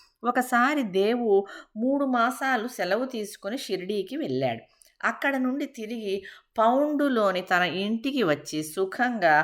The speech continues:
విశ్రాంతి తీసుకోవాలి అని అనుకున్నాడు. అక్కడ ఇతర కార్యాలు జరిగాయి. నియమంగా చదివే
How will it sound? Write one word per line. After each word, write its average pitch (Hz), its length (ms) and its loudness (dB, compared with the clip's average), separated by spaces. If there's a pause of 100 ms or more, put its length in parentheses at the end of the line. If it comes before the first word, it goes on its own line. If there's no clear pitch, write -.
(260)
విశ్రాంతి 254 580 -4
తీసుకోవాలి 185 920 -2
అని 247 200 0
అనుకున్నాడు. 175 680 -4 (420)
అక్కడ 269 340 0
ఇతర 269 340 -2
కార్యాలు 208 600 2
జరిగాయి. 151 560 0 (380)
నియమంగా 302 760 0
చదివే 220 500 -2